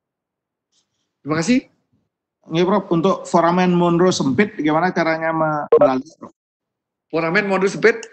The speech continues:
Speaker 1: sudah tadi ya, foramen Monro sempit, kita coba masukkan ke depan foramen Monro. Akan kelihatannya, itu dicoba masuk, kalau dia ada yang sangat ketat, itu arachnoid,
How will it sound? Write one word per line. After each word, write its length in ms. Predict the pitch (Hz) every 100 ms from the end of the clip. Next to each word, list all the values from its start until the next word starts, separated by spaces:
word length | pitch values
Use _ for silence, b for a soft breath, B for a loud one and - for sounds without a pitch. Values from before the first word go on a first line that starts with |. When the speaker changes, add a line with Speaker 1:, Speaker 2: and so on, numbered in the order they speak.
| _ -
Speaker 1:
sudah 320 | 151 151 180
tadi 240 | 156 160
ya, 80 | 185
foramen 320 | 151 156 165
Monro 320 | 170 165 185
sempit, 400 | 208 160 135 220 - - _ _
kita 400 | _ 135 170 175
coba 400 | 160 131 131 170
masukkan 480 | 165 151 156 - 156
ke 140 | 156 147 127 - _
depan 320 | - - 156
foramen 320 | 156 143 147
Monro. 400 | 139 135 143 123 - _ _ _ _ _ 131
Akan 320 | 127 143 143
kelihatannya, 720 | - 127 127 143 175 226 131 _ _ _ _ _ -
itu 560 | 143 196 202 170 - - _ _ _ - 196 - _ _ -
dicoba 540 | 175 165 156 160 185
masuk, 500 | 180 156 226 247 - - _ _ -
kalau 240 | 170 185
dia 400 | 175 175 175 175
ada 240 | 165 165
yang 320 | 170 170 156 -
sangat 560 | - 147 170 180 -
ketat, 480 | - - 220 - -
itu 240 | - 190
arachnoid, 560 | 170 160 151 165 160